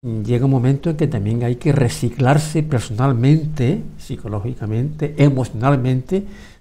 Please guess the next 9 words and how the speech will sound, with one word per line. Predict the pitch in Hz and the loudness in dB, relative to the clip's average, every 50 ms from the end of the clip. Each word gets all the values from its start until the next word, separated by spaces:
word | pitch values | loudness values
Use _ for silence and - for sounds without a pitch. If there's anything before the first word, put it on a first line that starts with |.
| _ _ _ | _ _ _
todas | - 123 127 120 117 | -2 0 0 0 0
est-, | 120 - - - - | -2 -4 -10 -14 -10
todos | - 123 117 117 127 | -6 -4 -2 -2 -2
los | 117 107 - - - - | -4 -6 -8 -10 -14 -10
responsables | - 110 98 - - 98 98 123 117 117 | -8 -8 -8 -6 -8 -6 -4 -2 -2 0
de | 123 | 0
la | 123 127 | 0 0
Iglesia | 131 135 135 - - 156 190 208 - - - - - - - _ - | 0 0 -2 -2 -2 -2 -2 -2 -4 -8 -12 -14 -16 -18 -20 _ -2
para, | 117 113 113 110 101 92 95 - | -2 0 0 0 -2 -2 -6 -10